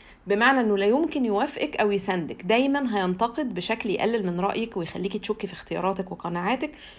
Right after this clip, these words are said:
ولو حتى بالسخرية منها. فأدي أول علامة. تاني علامة، دايما بتشكي إنك حساسة زيادة عن اللزوم،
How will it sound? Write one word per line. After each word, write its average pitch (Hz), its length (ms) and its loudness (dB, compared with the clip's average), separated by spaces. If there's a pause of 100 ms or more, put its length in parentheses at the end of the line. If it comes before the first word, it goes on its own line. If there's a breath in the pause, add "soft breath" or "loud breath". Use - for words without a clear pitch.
(420 loud breath)
ولو 247 280 8
حتى 262 300 2
بالسخرية 214 580 -2
منها. - 280 -6 (400)
فأدي - 340 -4
أول 185 160 -2
علامة. 160 240 -6 (1120 loud breath)
تاني 269 200 4
علامة، 196 320 2 (1000)
دايما 302 400 4
بتشكي 285 760 -2
إنك 208 180 -2
حساسة 254 600 -2
زيادة 233 300 2
عن 220 120 2
اللزوم، 202 640 -2